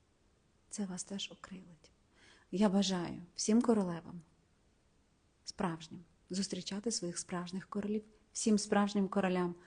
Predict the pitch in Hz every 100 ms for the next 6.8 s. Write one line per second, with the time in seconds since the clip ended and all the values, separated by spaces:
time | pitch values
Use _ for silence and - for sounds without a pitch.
0 | - 196 220 214 208 208 196 185 180 160
1 | - 196 196 190 180 - 180 175 - 220
2 | - _ _ _ _ _ _ _ _ _
3 | _ _ _ _ - 214 202 202 185 -
4 | _ _ _ _ _ _ - - _ -
5 | - 185 190 196 190 180 185 247 240 214
6 | 185 190 175 170 156 - -